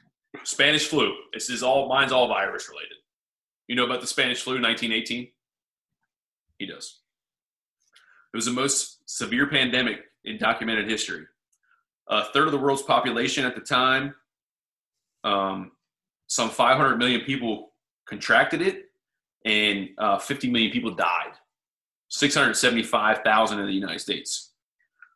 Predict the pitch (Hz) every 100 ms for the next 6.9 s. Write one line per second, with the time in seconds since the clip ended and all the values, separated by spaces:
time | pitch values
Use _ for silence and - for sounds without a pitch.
0 | - 120 135 170 127 135 151 160 147 110
1 | - 139 - - - 101 - 120 123 110
2 | 107 - 107 117 117 117 120 123 117 123
3 | 120 107 104 101 104 104 - 123 101 -
4 | - - - 110 - - 113 101 95 110
5 | 110 101 104 123 131 - _ _ _ _
6 | _ _ - _ - 110 104 92